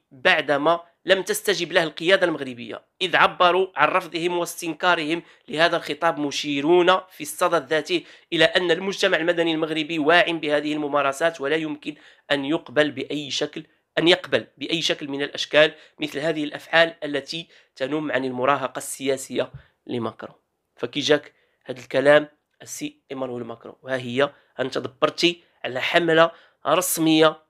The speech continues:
ديال المقاطعة وخارجة، يعني، آه، يوم الجمعة، ومطالبة للمغاربة في العالم، وع-، وراك عارف الملايين ديال المغاربة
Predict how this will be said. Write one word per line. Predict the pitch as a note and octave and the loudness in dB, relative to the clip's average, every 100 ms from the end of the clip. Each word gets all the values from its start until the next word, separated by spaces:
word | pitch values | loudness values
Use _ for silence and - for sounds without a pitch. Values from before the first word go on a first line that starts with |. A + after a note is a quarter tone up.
| _ | _
ديال | - C3+ C3+ | -10 -6 -4
المقاطعة | C3 B2+ D#3+ D#3+ D#3 C#3+ F3 - _ _ | -6 -2 0 4 4 4 2 -4 _ _
وخارجة، | C#3+ - F3+ F3+ F3 E3+ F#3+ - _ _ - | -14 -2 0 0 0 0 -2 -4 _ _ -18
يعني، | G3+ G#3+ D#3 D#3+ _ _ _ | -10 -2 -2 -4 _ _ _
آه، | C3+ C3 C3 B2+ - - | -4 -2 0 -2 -6 -8
يوم | C#3+ E3 E3+ - | 0 2 2 -2
الجمعة، | D3+ C3 D#3 D#3 C#3+ D3+ - | -8 -4 -2 2 4 4 2
ومطالبة | D#3 D#3 D3+ G#3 A#3+ C4 G#3+ - - | -6 -6 0 4 6 6 4 0 -4
للمغاربة | C3 C3+ D3 C#3 F3 F#3 F3+ C4+ - _ _ _ _ | -14 -8 -6 -2 -4 -2 -2 -4 -6 _ _ _ _
في | |
العالم، | B2+ C3+ G#3+ G3 A#2+ - _ | 0 4 4 4 -2 -10 _
وع-، | - A#2 B2+ - | -12 -8 -8 -10
وراك | - - C3 C#3 | -20 -16 -12 0
عارف | D3 F3+ | 2 2
الملايين | D#3+ D3+ D3 D3+ G#3 | 2 2 2 2 -2
ديال | E3 E3 | -2 -4
المغاربة | E3+ C#3+ D3 D3 D#3+ | -4 -6 -8 -8 -14